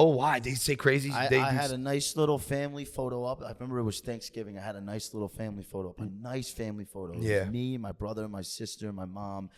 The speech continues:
Speaker 1: and the little fucking piece of sh-, the dog that we have.
Speaker 2: The little guy?
Speaker 1: And
Speaker 2: <laughs>
Speaker 1: little man.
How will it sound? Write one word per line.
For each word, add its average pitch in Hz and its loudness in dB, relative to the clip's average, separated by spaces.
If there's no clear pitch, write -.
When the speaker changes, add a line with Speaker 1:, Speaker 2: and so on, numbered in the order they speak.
Speaker 1:
and 92 -8
the 87 -8
little 92 -8
fucking 90 -10
piece 113 -4
of 95 -12
sh-, - -14
the 92 -2
dog 101 -6
that 104 -8
we 113 -4
have. 123 -4
Speaker 2:
The 135 8
little 131 8
guy? 139 4
Speaker 1:
And 110 0
Speaker 2:
<laughs> - 6
Speaker 1:
little 110 -6
man. 123 -4